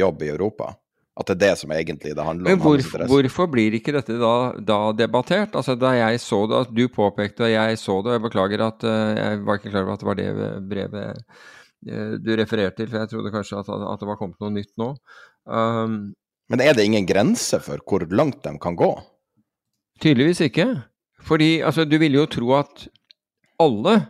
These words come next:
Speaker 2: ville reise seg opp på de-, på den, altså, al-, du ville tro at alle andre,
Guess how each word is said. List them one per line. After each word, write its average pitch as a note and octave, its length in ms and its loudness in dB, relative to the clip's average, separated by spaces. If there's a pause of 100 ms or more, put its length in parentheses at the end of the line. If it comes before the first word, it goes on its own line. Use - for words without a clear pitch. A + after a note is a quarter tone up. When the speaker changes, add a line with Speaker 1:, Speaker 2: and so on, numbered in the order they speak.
(640)
Speaker 2:
ville D3+ 340 4
reise A#2+ 240 0
seg A2+ 320 2
opp - 160 -10 (120)
på A#2+ 200 2
de-, A2 80 0
på A#2+ 160 0
den, A2+ 240 4
altså, A#2 160 2
al-, C3 320 2 (320)
du B2+ 160 -8
ville A#2+ 160 -4
tro G#2+ 160 -4
at A#2+ 160 2
alle A2+ 160 6
andre, G#2+ 240 0